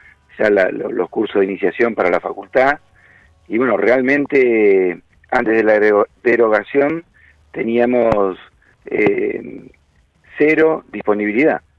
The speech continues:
o sea, era, eh, inviable esa situación. Y bueno, con, con esta derogación se empezaron a ver, eh, mayor movimiento,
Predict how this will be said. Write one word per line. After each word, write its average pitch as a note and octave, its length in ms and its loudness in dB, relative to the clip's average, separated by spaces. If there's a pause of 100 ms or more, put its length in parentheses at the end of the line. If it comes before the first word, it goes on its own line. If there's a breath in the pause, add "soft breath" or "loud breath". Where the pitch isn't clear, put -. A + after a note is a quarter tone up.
(300)
o - 80 -16
sea, G2 220 4
era, G2+ 640 2 (480)
eh, - 220 -6
inviable A2 680 -2
esa - 220 -8
situación. F2 480 -6 (720 loud breath)
Y G#2 460 -2
bueno, A2+ 320 0
con, A#2+ 280 -8
con A2+ 260 -4
esta A#2 680 0
derogación A#2+ 840 2 (720 soft breath)
se A2+ 80 0
empezaron A#2+ 500 0
a A#2 100 4
ver, B2 420 2 (160)
eh, - 880 -2 (400 soft breath)
mayor A#2 280 0
movimiento, A#2 540 -2